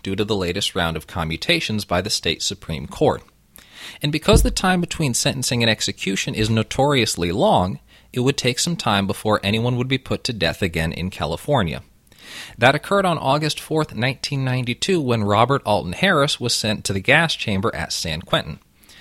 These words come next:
the first person to be put to death by the state in over twenty-five years. Shortly thereafter, the state legislature announced a change to its death penalty protocol, allowing condemned inmates to choose their preferred method of execution,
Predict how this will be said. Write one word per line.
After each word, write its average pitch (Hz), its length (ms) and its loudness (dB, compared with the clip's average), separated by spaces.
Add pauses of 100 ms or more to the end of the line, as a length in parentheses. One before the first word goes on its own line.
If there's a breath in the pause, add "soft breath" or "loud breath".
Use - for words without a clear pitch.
(140 loud breath)
the - 80 -10
first - 360 -4
person 110 280 -2
to 104 60 0
be 107 100 -2
put - 240 -6
to 90 80 -4
death 147 320 0
by 92 120 0
the 87 80 -2
state - 320 -2
in 92 120 -2
over 92 200 0
twenty-five 87 760 -2
years. 95 440 0 (920 loud breath)
Shortly 165 360 2
thereafter, 156 480 4
the 135 80 0
state 120 300 0
legislature 110 560 -2
announced 110 420 2
a 101 80 -2
change 220 520 -2
to 104 120 -2
its - 140 -2
death 87 240 -2
penalty 90 300 -2
protocol, 85 680 -2 (320 loud breath)
allowing 127 500 4
condemned 123 460 0
inmates 156 420 -2
to - 100 -10
choose - 360 -4
their 110 140 -2
preferred 95 480 -2
method 90 280 -2
of 90 100 -2
execution, 113 680 -4